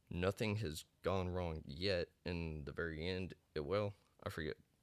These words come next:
I forget that one. But that's the thing. <laughs> If we, we just, man.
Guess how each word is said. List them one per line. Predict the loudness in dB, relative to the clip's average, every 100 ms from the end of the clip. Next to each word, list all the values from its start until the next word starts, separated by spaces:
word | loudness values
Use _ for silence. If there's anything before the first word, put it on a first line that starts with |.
| -4
I | -4
forget | -4 -6 -6
that | -6
one. | -6 -8 -10 -20 -20 -20 -20 -6 6
But | 6 6 -6 -18 -18 _ _ -2
that's | 0 0
the | 0
thing. | 0 0 0 -8 _ _ -8
<laughs> | -6 -6 -10 -18 -18 -2
If | -2 -2 -4
we, | -6 -4 -6 -6 -6 -20 -20 _ _ _ _ _ _ _ _ -6
we | -2
just, | 0 -2 -6 _ _ _ _ _ -8 -8 -6 -10 -10 -8 -8 -10 -14 -14 -16 -20 -20 -14 -2
man. | 0 0 -2